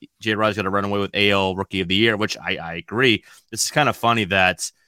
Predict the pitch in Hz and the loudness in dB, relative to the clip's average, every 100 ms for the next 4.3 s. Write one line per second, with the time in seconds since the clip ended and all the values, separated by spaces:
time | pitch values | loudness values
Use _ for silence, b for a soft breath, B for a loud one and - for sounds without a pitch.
0 | b _ 98 95 165 240 214 156 87 - | b _ -4 0 0 2 2 2 -2 0
1 | 139 120 120 117 110 120 113 139 117 143 | 0 2 0 0 -2 -2 -2 -2 -2 0
2 | 131 101 - - 113 117 107 107 107 107 | -2 -2 -8 -6 -2 -2 0 4 6 6
3 | 107 - _ - 101 131 160 - 98 90 | 4 -2 _ -8 -2 0 -2 -6 -6 -4
4 | 90 - | -4 -8